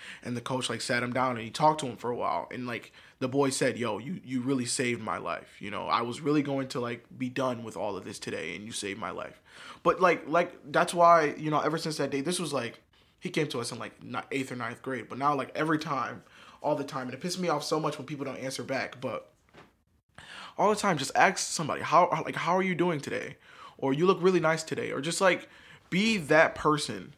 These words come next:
you know? And that's the, I feel like that's one of the best ways you can ever help somebody out,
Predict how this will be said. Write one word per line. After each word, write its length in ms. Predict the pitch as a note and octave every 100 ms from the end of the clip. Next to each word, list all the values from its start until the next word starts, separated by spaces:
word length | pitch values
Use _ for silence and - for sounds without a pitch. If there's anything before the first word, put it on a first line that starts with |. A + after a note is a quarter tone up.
| _ _
you 100 | -
know? 140 | D3+ B2+
And 180 | D3
that's 240 | D3 E3+ -
the, 200 | E3+ C3
I 140 | - D#3
feel 160 | D#3+
like 200 | F3 C#3+
that's 320 | C#3+ C#3+ C#3 D3
one 160 | C#3
of 60 | C#3
the 80 | A#2+
best 300 | C3+ C3 B2+
ways 340 | C3 A2+ A2
you 60 | B2
can 120 | B2+
ever 220 | C3 A#2
help 180 | - -
somebody 340 | B2 F#2+ G2
out, 220 | E2+ -